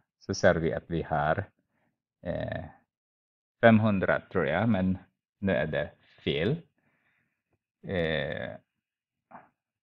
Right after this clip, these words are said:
hundraåttiofem ska, nej, här är det hundraåttiofem där som s-, jag ser nu. Hundraåttiofem. Eh, så nu är det femhundra totalt.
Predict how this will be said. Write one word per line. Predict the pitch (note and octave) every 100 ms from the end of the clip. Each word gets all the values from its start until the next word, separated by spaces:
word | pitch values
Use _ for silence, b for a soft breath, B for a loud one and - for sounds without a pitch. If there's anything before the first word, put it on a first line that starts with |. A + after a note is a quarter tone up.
| _ _ -
hundraåttiofem | A#2 A2 G2 F#2+ G#2 - _ A2 G2 - C3 A2+ F#2
ska, | - - F2 - B
nej, | G2 F#2 E2 - _
här | - G2+
är | E2
det | E2 D2 -
hundraåttiofem | G#2+ G2+ F2+ F2 E2+ - F2+ - F2 E2+ E2+ D2+ D2 - -
där | D#2 D2 D2 - - _
som | _ E2 D2+
s-, | - - _ -
jag | D2 C#2
ser | - B1
nu. | - -
Hundraåttiofem. | A#2 A#2+ G2+ A#1 - - - - _ b b b b b b b _
Eh, | F#2 E2+ D#2 D2+
så | - E2+ - _ -
nu | G#2 B2+
är | D#2+
det | D2 - - _ _ -
femhundra | E2+ D2+ E2+ D#2 D2+ C2+
totalt. | - - - - A1+ - _